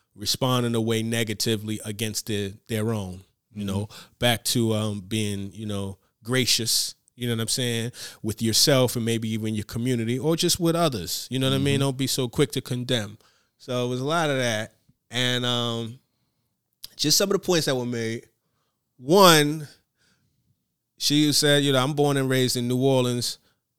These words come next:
Speaker 1: This, this dance has been around for a long time before it went national, before it was twerking, you know, before it was
Speaker 2: Mm-hmm.
Speaker 1: whatever, it was something else. And we had this conversation too, you and I,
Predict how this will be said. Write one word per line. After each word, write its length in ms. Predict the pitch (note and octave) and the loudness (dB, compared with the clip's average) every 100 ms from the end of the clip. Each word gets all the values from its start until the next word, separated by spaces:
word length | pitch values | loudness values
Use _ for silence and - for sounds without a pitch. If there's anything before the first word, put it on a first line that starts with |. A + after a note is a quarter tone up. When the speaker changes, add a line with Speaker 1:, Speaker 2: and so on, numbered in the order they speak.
| _ | _
Speaker 1:
This, 320 | A#2 C#3+ D3 | -4 2 2
this 220 | - D3 - | 4 0 2
dance 240 | D3 C3 | 2 2
has 100 | B2+ | -2
been 180 | B2 B2 | -2 -2
around 340 | A#2 A#2+ A#2 | 0 0 0
for 180 | A2 A#2+ | -2 0
a 60 | A2+ | 2
long 260 | A#2+ A#2 | 2 2
time 320 | A2 C3+ B2 A2 | 0 -2 -2 -4
before 420 | G#2+ A#2+ A#2 A2+ | -4 0 2 0
it 180 | B2+ A#2+ | -2 -4
went 540 | G#2+ G#2+ A2+ A2+ - - _ | -4 -2 -2 -2 -8 -18 _
national, 640 | G#2+ A#2 G#2+ - A2+ G#2+ | -6 -4 0 0 0 -2
before 420 | G2+ G#2 A#2 A2 G#2+ | -4 -4 -2 0 0
it 60 | |
was 180 | G2+ G#2 | -2 -4
twerking, 520 | - A#2+ G2+ - - - _ _ _ _ | -4 -6 -6 -6 -14 -16 _ _ _ _
you 180 | G#2 A2 | -2 -2
know, 240 | G#2 G2+ | -2 -6
before 380 | G#2 G#2 A2+ A2+ | -6 -4 2 2
it 40 | G#2 | 2
was 160 | G#2+ | -2
Speaker 2:
Mm-hmm. 80 | F#2+ | 0
Speaker 1:
whatever, 560 | A#2 B2 B2 G#2+ G#2 G#2+ | 0 2 0 0 -4 -4
it 160 | B2 G#2+ | -6 -2
was 100 | A2 | 0
something 380 | A#2 G#2 A2 | 0 -2 -4
else. 320 | A2+ F#2+ - - - - _ | -4 -4 -8 -10 -16 -20 _
And 80 | C3 | 4
we 80 | D3 | 6
had 200 | C#3 C3 | 6 4
this 120 | C3 | 2
conversation 580 | B2+ A#2 A2 C3 - C3+ | 0 2 2 2 0 0
too, 200 | - C3+ | 2 4
you 240 | A#2+ A#2+ | 4 2
and 100 | B2+ | 2
I, 280 | C3 A#2+ A#2 | 2 0 -2